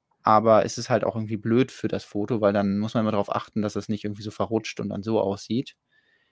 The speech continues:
Dementsprechend war ich sehr froh, dass Lego noch diesen roten Pin rausgebracht hat in einem Technikset,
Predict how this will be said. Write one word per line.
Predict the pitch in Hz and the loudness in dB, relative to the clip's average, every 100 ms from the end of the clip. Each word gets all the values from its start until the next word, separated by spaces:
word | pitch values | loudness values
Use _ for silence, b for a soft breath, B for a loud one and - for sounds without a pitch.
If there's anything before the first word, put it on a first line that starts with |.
| _ - | _ -10
Dementsprechend | 117 - 110 110 | -8 -6 -6 0
war | 104 | 0
ich | 104 | 0
sehr | - 110 | 0 0
froh, | - _ 120 | 0 _ -4
dass | 110 110 | -4 -6
Lego | 107 107 104 101 104 - _ _ _ | -4 -4 0 2 2 0 _ _ _
noch | - 107 | -14 -14
diesen | - 104 110 | -8 -8 -6
roten | 107 117 139 123 | -2 0 0 -2
Pin | - 104 | -6 -6
rausgebracht | 123 104 - - - 101 - | -6 -8 -8 -10 -8 -8 -4
hat | 117 | -6
in | 110 | -4
einem | - 101 | -8 -10
Technikset, | - 107 104 - - 123 - | -10 -10 -10 -8 -6 -6 -8